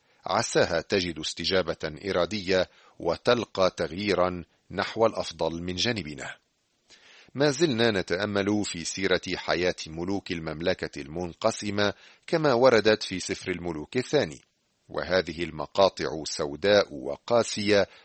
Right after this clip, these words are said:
من الكتاب المقدس، لكنها نافعة لقلوبنا وحياتنا. في الفصل الثالث عشر رأينا يهو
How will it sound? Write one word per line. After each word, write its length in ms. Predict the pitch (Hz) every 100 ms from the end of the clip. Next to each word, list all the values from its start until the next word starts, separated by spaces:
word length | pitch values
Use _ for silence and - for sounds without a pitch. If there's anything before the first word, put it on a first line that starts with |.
| _
من 220 | 110 143
الكتاب 500 | 139 127 131 151 143
المقدس، 720 | 147 139 - 76 71 80 - - - _ -
لكنها 500 | 92 107 98 90 90
نافعة 520 | 95 90 - 73 82
لقلوبنا 680 | 80 78 85 78 73 78 80
وحياتنا. 840 | 90 87 117 131 156 - 85 71 - _ _ _ _ _ _
في 100 | -
الفصل 380 | 131 190 196 107
الثالث 440 | 87 - 98 87
عشر 500 | 76 78 117 107 98 92 - - -
رأينا 460 | 107 104 170 127 104
يهو 380 | 92 113 95